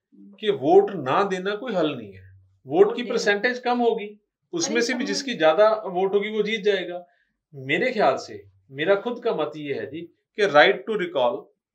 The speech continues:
Speaker 1: एक कानून सख्ती से बनना चाहिए कि जो व्यक्ति किसी भी stage पर, चाहे वो, अ, पंचायत का है, चाहे
Speaker 2: हम्म।
Speaker 1: वो नगर निगम का है, चाहे वो विधानसभा का है या सांसद का है,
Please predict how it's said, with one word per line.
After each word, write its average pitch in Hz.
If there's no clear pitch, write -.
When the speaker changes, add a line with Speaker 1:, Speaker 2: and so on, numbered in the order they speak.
Speaker 1:
एक 175
कानून 147
सख्ती -
से 208
बनना 135
चाहिए 131
कि 185
जो 147
व्यक्ति -
किसी 247
भी 269
stage 160
पर, -
चाहे 139
वो, 147
अ, 131
पंचायत 131
का 170
है, 160
चाहे 131
Speaker 2:
हम्म। 127
Speaker 1:
वो 127
नगर 151
निगम 175
का 175
है, 175
चाहे 135
वो 123
विधानसभा 170
का 165
है 165
या 175
सांसद 180
का 113
है, -